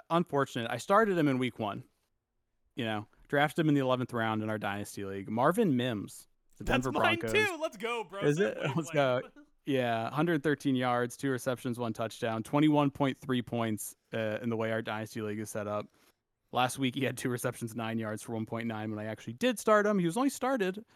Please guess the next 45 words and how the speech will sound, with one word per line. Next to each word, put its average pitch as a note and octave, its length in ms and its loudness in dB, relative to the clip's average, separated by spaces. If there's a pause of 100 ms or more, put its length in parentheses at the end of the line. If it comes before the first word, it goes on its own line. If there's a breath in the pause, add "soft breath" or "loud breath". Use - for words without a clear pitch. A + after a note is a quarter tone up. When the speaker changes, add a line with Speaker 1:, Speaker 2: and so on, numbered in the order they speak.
(420 soft breath)
Speaker 1:
at C#3+ 120 2
least D3 180 2
when D#3+ 60 4
I D3+ 60 6
checked G#3 260 2
today, B2 280 2
this A2+ 120 -2
could B2 140 -2
be A2 300 -2 (300)
in A#2+ 120 -2
starting A2 280 -2
lineups G#2 480 -4
if A2 80 -10
people G#2+ 280 -10
change G#2 320 -8
theirs G#2 200 -6
already G#2 280 -4
for G2+ 340 -8
week A2+ 220 -8
three, C3 260 -2
but B2 240 0 (300 soft breath)
as G3 140 4
of E3 120 2
today, C3 280 4
he's A#2 120 0
only A#2+ 180 0
in A2 80 -2
five A#2 280 0
percent G#2+ 480 -6
of G#2+ 120 -10
starting G#2 300 -4
lineups G2 360 -6
on A2 120 -8
Sleeper. D3 340 -8 (160)
Speaker 2:
Yeah, C#3 220 -6
you C#3 240 -8
checked - 260 -2
today, C#3+ 460 -8 (300)
so - 120 -10
that D3+ 180 -2
is D3 160 -4
for D#3 120 -4
Speaker 1:
Mm-hmm. C3 80 -8
Speaker 2:
next - 220 -10
week. B2+ 360 -10